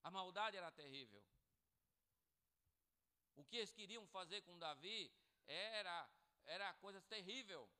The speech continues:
Tomar o seu corpo, tomar o seu corpo físico, é, é, é, maltratar,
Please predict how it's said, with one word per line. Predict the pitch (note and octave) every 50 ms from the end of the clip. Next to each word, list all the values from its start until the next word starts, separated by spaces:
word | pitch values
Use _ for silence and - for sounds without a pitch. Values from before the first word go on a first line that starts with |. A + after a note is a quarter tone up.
| _ - - _ _ _ _ _ _ _ _ _ _ _ - - _ _ _ _ _ _ _ _
Tomar | G3 F#3+ E3+ E3 F#3 G#3+ A#3+ A#3+ A3+ G#3 F3+ D#3+
o | D#3 D#3+ - - -
seu | - - F3+ D3+
corpo, | - - F#3 G#3+ A3 A3 G3+ D3+ D3+ D#3+
tomar | - F#3+ F#3 F#3+ A3 A#3 A3+ G3+ F#3+
o | E3
seu | - - G3+ F#3
corpo | - - F#3+ E3+ D#3+ C#3+ - -
físico, | - F#3+ G#3 G#3+ G3 E3 - - D#3 D#3 - - A3 A3+ - -
é, | F3+ G3
é, | G3+ F#3+ F#3 F3+ F3+ E3+ E3 E3+ E3+ E3
é, | D#3+ - - _ _ _ _ _ _ _ _ _ _ _ _ _ _ _ _ _ _ _ _ _ _ _ _ _ _ _ _ _ _ _ _ _ _ _ _ _ _ _ _ _ _ _ _ _ _ _ _ _ _ _ _ _ _ _ _ _ _ _ _ _ _ _ _ _ _ _ _ _ _
maltratar, | C3+ E3+ G#3 A3 - - F3 D3+ - - F#3 F3+ G3 - G#3+ G#3+ G3+ E3+ C#3